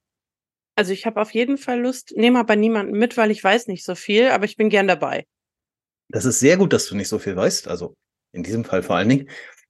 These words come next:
Speaker 2: ähm, weil dann steigen wir direkt einfach mal mit so einer kleinen Internetschau an, äh, ein. Ähm, ich habe nämlich den Begriff erstmal in meine Suchmaschine eingeworfen und ich würd einfach mal vorlesen, was da so rauskam. Hochsensibilität,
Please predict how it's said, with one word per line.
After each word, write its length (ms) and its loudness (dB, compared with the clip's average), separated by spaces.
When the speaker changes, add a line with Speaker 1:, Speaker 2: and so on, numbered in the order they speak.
Speaker 2:
ähm, 400 4
weil 500 4
dann 240 2
steigen 460 2
wir 260 2
direkt 520 -6
einfach 380 -4
mal 160 4
mit 140 2
so 100 -6
einer 140 2
kleinen 500 2
Internetschau 880 0
an, 360 -2
äh, 180 -6
ein. 300 -2
Ähm, 720 4
ich 160 -6
habe 140 0
nämlich 160 -2
den 140 0
Begriff 300 2
erstmal 420 2
in 280 0
meine 220 0
Suchmaschine 580 -2
eingeworfen 720 -2
und 280 -2
ich 260 -8
würd 280 2
einfach 160 6
mal 100 8
vorlesen, 520 4
was 120 -6
da 120 4
so 80 4
rauskam. 560 -8
Hochsensibilität, 1200 0